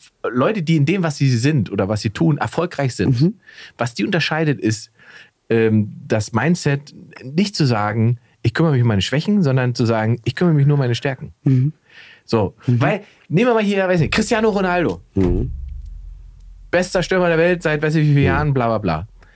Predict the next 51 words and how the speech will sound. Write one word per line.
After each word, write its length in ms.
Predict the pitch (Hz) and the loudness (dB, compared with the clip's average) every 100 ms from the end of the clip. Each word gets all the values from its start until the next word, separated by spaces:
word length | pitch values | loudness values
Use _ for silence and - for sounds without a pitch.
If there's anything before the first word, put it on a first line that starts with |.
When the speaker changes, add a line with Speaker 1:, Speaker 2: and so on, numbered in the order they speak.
| _ _ _ _ _ - | _ _ _ _ _ -6
Speaker 1:
Wenn 520 | 123 170 185 185 170 | -2 2 2 2 2
da 180 | 180 190 | 2 0
einer 260 | 170 185 | 0 0
gesagt 320 | 180 165 185 190 | 0 -2 -2 -2
hätte, 140 | 180 | 0
und 120 | 147 | 0
es 100 | 131 | 0
hat 100 | 254 - | -2 -4
wahrscheinlich 380 | 202 143 131 98 | -2 0 0 0
einer 140 | 110 | 0
gesagt, 280 | 110 117 - - - - | 0 0 -4 -10 -12 -6
ist 120 | 120 | -2
ja 80 | 147 | 0
geil, 200 | 156 180 | 0 2
wie 80 | 165 | 2
du 80 | |
Tore 260 | 156 202 180 | 2 0 0
schießt, 380 | - 151 180 - _ - - - | 0 -2 -2 -10 _ -20 -12 -6
aber 140 | 117 | -4
es 60 | 110 | -2
wäre 120 | 95 | -2
eigentlich 160 | 147 147 | 0 0
ganz 180 | 156 | -2
geil, 240 | 147 156 165 | -2 -2 0
wenn 100 | 160 | 2
du 60 | 151 | 2
hinten 180 | 170 | 2
mal 120 | 160 156 | 0 0
so 60 | |
einen 40 | 147 | 0
Ball 200 | 202 220 | 0 -2
weggrätschen 440 | 123 95 92 104 | -2 -2 0 0
könntest. 300 | 95 85 80 | 0 0 0
Speaker 2:
Mhm. 320 | 110 95 143 - _ _ - - - | 2 2 -2 -4 _ _ -20 -18 -4
Speaker 1:
Dann 160 | 131 147 | -2 0
kann 180 | 190 | 0
der 100 | 226 | 0
natürlich 340 | 196 185 196 160 | 0 0 0 0
wahnsinnig 300 | 170 214 196 | 0 0 0
viel 100 | 190 | -2
Zeit 240 | 190 196 | -2 -2
darauf 160 | 175 170 | -2 0
verwenden, 420 | 151 165 175 170 | 0 2 4 2
dass 120 | 156 | 2
der 180 | 170 117 | 0 0
auch 100 | 151 | 0
so 120 | 160 | 0
einen 100 | 156 | 2
Ball 240 | 165 302 208 | 2 0 0
weggrätscht. 560 | 120 - 78 78 - | -2 -4 -4 -4 0
Speaker 2:
Mhm. 420 | 110 101 98 220 | 2 2 2 0